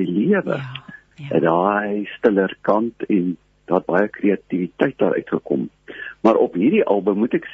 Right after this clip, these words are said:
Speaker 1: sê, al praat dit soms oor donker temas, is daar lekker ligte liedjies ook. Daar's, daar's liefde, daar is ook ontnigtering, daar is die, die dood, maar daar's pret,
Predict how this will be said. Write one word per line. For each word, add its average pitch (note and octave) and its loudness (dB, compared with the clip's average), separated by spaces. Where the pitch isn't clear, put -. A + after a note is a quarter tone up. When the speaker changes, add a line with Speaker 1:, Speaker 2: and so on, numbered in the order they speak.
Speaker 1:
sê, D#2+ 0
al G#2 0
praat G3+ 0
dit - -2
soms - -4
oor - 4
donker G#2+ 0
temas, A2+ 0
is - -14
daar D#3+ 2
lekker - 0
ligte - 2
liedjies - -6
ook. G#2 2
Daar's, F#2 -6
daar's A#2 2
liefde, G#2+ 2
daar G#2 0
is G#2 -6
ook G2+ -2
ontnigtering, G2 0
daar E2 0
is F2 -2
die, - -20
die F2+ 0
dood, G#2 2
maar F#2+ 2
daar's F2+ -2
pret, G2 2